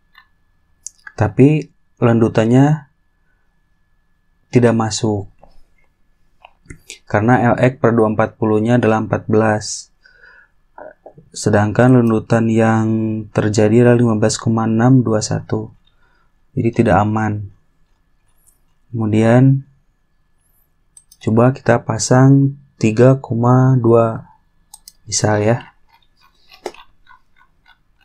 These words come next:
Nah, ini, ini masih masuk, ini bisa tiga koma dua. Jadi memang tipis sekali, jadi ya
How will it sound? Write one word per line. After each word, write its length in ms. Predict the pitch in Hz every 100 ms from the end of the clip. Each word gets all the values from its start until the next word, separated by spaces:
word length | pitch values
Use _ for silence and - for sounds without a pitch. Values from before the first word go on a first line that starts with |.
| _ _ _ _ _ _ _ _ _ _ _ - - _ _ -
Nah, 80 | 104
ini, 320 | 107 135 143 127
ini 160 | 131
masih 320 | 143 127 -
masuk, 400 | 117 110 - 117
ini 160 | 110 110
bisa 560 | 107 101 110 104 107 -
tiga 240 | 110 110
koma 240 | 117 110
dua. 400 | 110 110 110 110 - _ _ _ _ _ _ _ _ -
Jadi 240 | 120 127
memang 320 | 127 123 123 123
tipis 400 | 127 123 - -
sekali, 640 | 110 107 123 143 143 -
jadi 320 | 110 117 123 139 135
ya 200 | 120